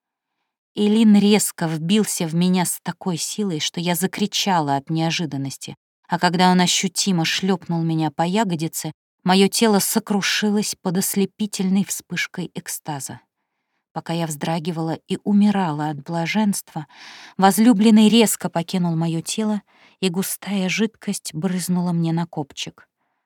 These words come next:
Король громко застонал, изливаясь на меня. Повернув голову, я видела, как он водит рукой по своей плоти, дрожа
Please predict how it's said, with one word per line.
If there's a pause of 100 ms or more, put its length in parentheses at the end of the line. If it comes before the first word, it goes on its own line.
Король
громко
застонал,
изливаясь
на
меня. (640)
Повернув
голову,
я
видела,
как
он
водит
рукой
по
своей
плоти, (440)
дрожа